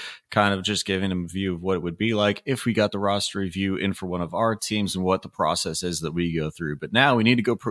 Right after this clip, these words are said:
through the process of your league. And like you said, it is the off season, but you can get so much advantage during this off season, even if, even if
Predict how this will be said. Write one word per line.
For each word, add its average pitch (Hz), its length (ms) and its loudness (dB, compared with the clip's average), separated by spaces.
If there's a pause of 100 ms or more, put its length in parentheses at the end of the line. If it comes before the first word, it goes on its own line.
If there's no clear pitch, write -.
through 113 240 0
the 110 60 -6
process 92 500 0
of 90 220 -12
your 113 180 2
league. 76 240 -2 (320)
And 87 100 -8
like 110 220 0
you 120 80 2
said, 104 380 6 (240)
it 95 120 -2
is 123 200 4
the 104 140 4
off 110 220 6
season, 87 380 0
but 92 140 -2
you 117 100 2
can 120 240 0
get 101 340 0
so 123 480 6
much 107 440 2
advantage 92 600 -2
during 95 220 2
this 87 240 -2
off 87 220 0
season, 120 480 -2 (280)
even 160 360 -4
if, 165 260 -4 (260)
even 170 460 0
if 117 320 0